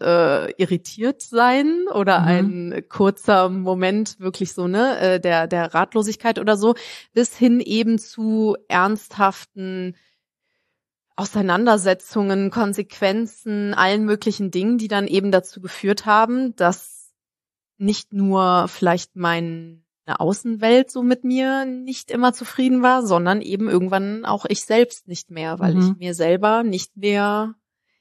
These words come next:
Speaker 1: vertraut habe im Endeffekt so, nicht mehr auf mich vertraut habe.
Speaker 2: Mhm.
Speaker 1: Ja.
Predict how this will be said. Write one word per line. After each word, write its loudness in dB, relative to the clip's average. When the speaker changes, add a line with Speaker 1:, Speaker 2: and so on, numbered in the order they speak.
Speaker 1:
vertraut 0
habe 2
im -2
Endeffekt -6
so, -8
nicht -10
mehr 0
auf 2
mich -6
vertraut -2
habe. -2
Speaker 2:
Mhm. 0
Speaker 1:
Ja. -12